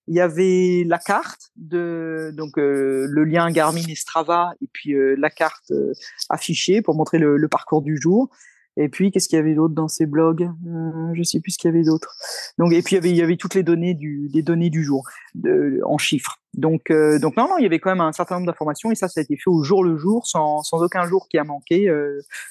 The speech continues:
du premier jour jusqu'au, euh, dernier jour, euh, à l'arrivée à Sydney. Donc, euh, oui, donc tout ça, ça a été consigné.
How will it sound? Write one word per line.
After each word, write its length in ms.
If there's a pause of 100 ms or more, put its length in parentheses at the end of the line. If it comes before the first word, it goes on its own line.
du 120
premier 360
jour 180
jusqu'au, 460
euh, 200
dernier 320
jour, 280
euh, 180
à 20
l'arrivée 320
à 60
Sydney. 400 (400)
Donc, 260
euh, 60
oui, 160
donc 220
tout 120
ça, 140
ça 100
a 40
été 180
consigné. 580